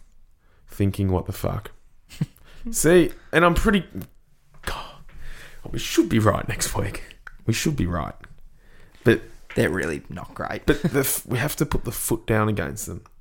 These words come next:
Speaker 1: It has to be a steam train next week. They, if, I don't even know. But yep, we're going to Perth next week.
Speaker 2: Good luck.
Speaker 1: <laughs>
Speaker 2: We'll be back to do it all again next week.
Speaker 1: See how
Speaker 2: Blue
Speaker 1: we go.
Speaker 2: Baggers, thank you. But, oh, true, Ladder F C very quickly.
Speaker 1: We'll get to it next week.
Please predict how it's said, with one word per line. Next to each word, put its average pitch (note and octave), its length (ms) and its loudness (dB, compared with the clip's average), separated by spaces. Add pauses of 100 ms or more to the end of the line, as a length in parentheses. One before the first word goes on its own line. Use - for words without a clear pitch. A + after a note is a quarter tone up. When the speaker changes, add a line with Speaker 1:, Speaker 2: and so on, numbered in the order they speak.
(680)
Speaker 1:
It A#2 100 -2
has C3 220 2
to A#2+ 100 2
be G#2+ 380 2 (1040)
a - 40 -6
steam G#2 380 0
train E2+ 300 -6
next - 260 -6
week. C#2+ 220 -2
They, G#2+ 240 2
if, - 300 -6 (1600)
I A#2+ 100 4
don't B2 160 8
even G#2+ 180 4
know. G#2 320 6 (260)
But B2 140 4
yep, A#2 260 4 (140)
we're B2 120 2
going B2 160 6
to A#2 60 2
Perth A2+ 380 0
next A2 240 0
week. G#2 400 4 (240)
Speaker 2:
Good F3 160 2
luck. C3+ 320 6 (180)
Speaker 1:
<laughs> - 300 -2 (360)
Speaker 2:
We'll C3 140 4
be B2+ 60 4
back C3 220 6
to A#2 120 -2
do A2+ 160 4
it A2 40 4
all G#2+ 160 2
again G#2+ 180 0
next G#2 260 -2
week. G#2+ 120 2
Speaker 1:
See G#2 120 0
how A#2+ 60 6
Speaker 2:
Blue A#2+ 100 8
Speaker 1:
we B2 60 4
go. B2 80 6
Speaker 2:
Baggers, G2 320 2
thank B2+ 260 0
you. C3+ 160 2
But, B2+ 220 4
oh, D#3 180 10
true, D3+ 320 4
Ladder C#3 320 2
F D#3 100 -2
C B2+ 280 0
very A#2+ 240 0
quickly. G#2 420 -6
Speaker 1:
We'll C#3+ 160 4
get D#3 200 8
to B2+ 180 4
it F#2+ 80 0
next G2 260 -6
week. F#2+ 280 -4